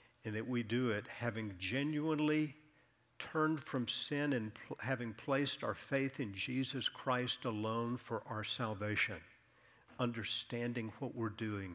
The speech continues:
making a visible proclamation that we have received the benefits of his body and of his, of his blood.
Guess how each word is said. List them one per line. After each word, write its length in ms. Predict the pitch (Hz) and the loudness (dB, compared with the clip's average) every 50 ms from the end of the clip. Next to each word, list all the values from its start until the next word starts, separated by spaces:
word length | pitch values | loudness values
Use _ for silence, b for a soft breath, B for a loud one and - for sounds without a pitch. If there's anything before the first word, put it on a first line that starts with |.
| 95 | -4
making 340 | 110 117 113 - 120 110 113 | -4 -4 -2 -2 -2 -2 -2
a 60 | 107 | -2
visible 640 | 98 95 - - 127 123 113 117 127 104 131 127 - - | -4 -4 -6 -2 -2 0 0 0 -2 -2 -2 -6 -6 -6
proclamation 960 | - - - 117 104 - - - 123 110 110 110 110 110 - - - 107 101 | -10 -8 -6 -8 -8 -10 -4 -4 -2 0 0 0 2 2 2 0 0 -2 -4
that 160 | 101 101 104 | -6 -6 -4
we 140 | 117 110 113 | -2 0 0
have 160 | 117 104 104 | -2 -2 -4
received 580 | 104 98 92 - - - 120 107 101 95 92 90 | -4 -2 -2 -2 0 0 -2 -2 -2 -4 -6 -8
the 60 | 104 | -10
benefits 680 | 104 104 - 113 117 113 101 - - 117 107 - - - | -10 -8 -8 -6 -6 -6 -8 -8 -8 -8 -6 -6 -6 -6
of 180 | - 131 101 | -6 -8 -6
his 160 | 127 120 - | -6 -6 -6
body 460 | - - 120 104 104 101 98 104 98 B B B B B B B B _ - | -6 -6 -6 -6 -4 -4 -4 -6 -8 B B B B B B B B _ -8
and 140 | 107 101 98 | -8 -6 -6
of 120 | 95 90 | -8 -8
his, 200 | 107 98 - - - - - _ _ _ _ | -6 -6 -6 -6 -8 -12 -20 _ _ _ _
of 120 | - 98 95 | -12 -10 -6
his 160 | 107 - - - - | -6 -6 -6 -6 -10
blood. 340 | 107 101 98 113 110 90 87 | -12 -10 -10 -10 -10 -12 -14